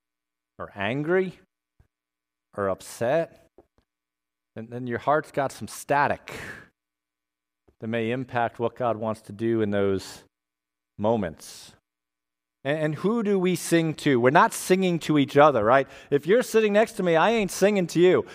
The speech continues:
which should be a blessing to you because my voice is terrible. Terrible, right? So, but who do we sing to? We sing, addressing one another, psalms and hymns, making melody to the Lord.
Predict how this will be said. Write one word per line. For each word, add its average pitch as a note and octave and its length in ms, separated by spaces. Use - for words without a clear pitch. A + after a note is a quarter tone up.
which D#3 140
should E3 140
be E3 100
a C#3 80
blessing F#3+ 560
to - 100
you A#3 240
because D#3+ 260
my D3 200
voice C#3 320
is C#3+ 80
terrible. A2 460
Terrible, C4+ 600
right? G#3+ 300
So, A3 380
but G#3+ 240
who G#3 260
do B3+ 80
we A#3+ 100
sing A#3 280
to? E3 220
We C#3+ 160
sing, F3+ 340
addressing D#3 360
one F#3+ 100
another, E3 180
psalms E3 240
and F#3 100
hymns, C#3+ 180
making E3 400
melody D#3 340
to E3+ 540
the C3 480
Lord. A2+ 640